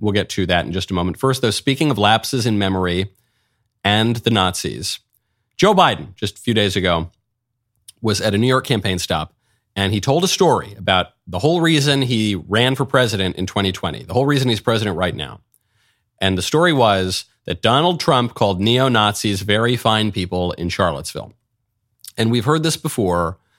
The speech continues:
It, it was the very first piece of rhetoric from Biden's twenty twenty campaign. So he gets through this spiel, and then, about five seconds later, he just repeats the spiel again.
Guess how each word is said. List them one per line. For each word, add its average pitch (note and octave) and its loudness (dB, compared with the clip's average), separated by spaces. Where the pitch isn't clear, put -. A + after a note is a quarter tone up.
It, G#2+ 0
it A#2 0
was A2 0
the G#2+ 2
very C#3 2
first - -2
piece D3+ -2
of G2 -4
rhetoric G#2+ 0
from A#2 -2
Biden's F#2+ -2
twenty F#2 -4
twenty F2 -4
campaign. D#2 -10
So C3 0
he B2+ 2
gets D#3 2
through D#3 0
this C3 2
spiel, E2+ -4
and G#2+ 2
then, F#2 0
about G#2+ 2
five B2+ 2
seconds A2+ 0
later, A#2+ -2
he B2+ 2
just C3+ 0
repeats C3 -2
the A#2 -2
spiel G#2 0
again. E2+ -4